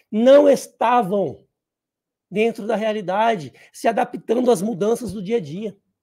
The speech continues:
Foi então que em dois mil e sete surgiu o Krav Maga Caveira. O Krav Maga Caveira é a minha metodologia, que estava em desenvolvimento.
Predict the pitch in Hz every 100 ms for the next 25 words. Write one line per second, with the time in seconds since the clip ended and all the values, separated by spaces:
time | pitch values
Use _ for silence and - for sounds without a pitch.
0 | _ _ _ _ _ - 233 - 240 -
1 | 247 226 196 220 247 - 220 214 - 262
2 | 220 165 220 185 _ - 233 226 240 214
3 | 202 220 240 208 180 185 185 _ 269 226
4 | 160 165 139 - _ _ _ _ _ _
5 | _ _ _ _ _ _ _ _ 143 -
6 | 190 208 220 220 262 185 220 262 - _
7 | _ _ _ _ _ _ _ _ - 233
8 | - - 269 233 240 233 233 233 254 262
9 | 202 233 208 - _ _ _ - 220 208
10 | 220 214 196 220 202 220 226 220 214 -